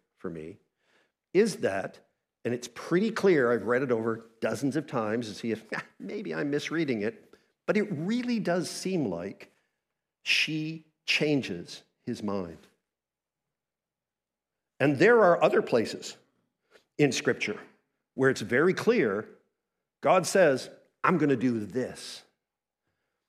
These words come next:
And the Scriptures tell us that someone argues with God, pleads with God, petitions God, and God says, "Okay, I'm gonna do something different."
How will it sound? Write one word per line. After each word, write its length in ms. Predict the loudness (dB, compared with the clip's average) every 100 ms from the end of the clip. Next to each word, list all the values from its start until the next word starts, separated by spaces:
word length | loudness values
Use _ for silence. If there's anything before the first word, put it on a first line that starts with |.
| _ _ _
And 160 | -8
the 80 | -8
Scriptures 460 | -2 0 2 0 -2
tell 200 | 0 0
us 160 | -2 -6
that 140 | -8
someone 540 | -4 -2 -2 -2 -4 -8 -18 _ _ _ _
argues 520 | 4 4 4 0 -4
with 160 | -6 -8
God, 480 | -6 -6 -8 -12 -16
pleads 400 | -2 2 2 2
with 180 | -4 -4
God, 340 | -4 -4 -6
petitions 600 | -10 -8 -4 -2 -2 -4
God, 360 | -2 -2 -2 -4
and 120 | -4
God 260 | -4 -4 -4
says, 440 | -6 -6 -8 -12 _ _ _ _
"Okay, 480 | -2 0 -6 -8 -16 _ _ _ _ _ _ _ _ _
I'm 140 | -10 -6
gonna 180 | -6 -8
do 140 | -10
something 360 | -10 -12 -12 -10
different." 460 | -10 -10 -18 -20